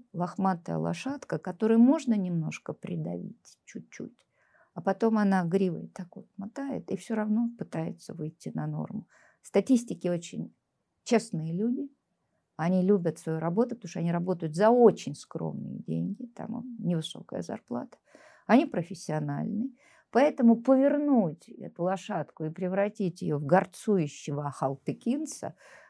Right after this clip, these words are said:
чтобы было приятно видеть власти, не получится. Я в это верю.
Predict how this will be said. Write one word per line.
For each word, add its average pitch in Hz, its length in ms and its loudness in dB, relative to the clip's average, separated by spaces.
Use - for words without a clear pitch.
чтобы 156 260 0
было 165 160 6
приятно 160 560 4
видеть 139 320 -6
власти, 139 580 -10
не 320 200 -6
получится. 196 1160 -6
Я 262 300 2
в - 80 -8
это 196 280 -4
верю. 165 460 -6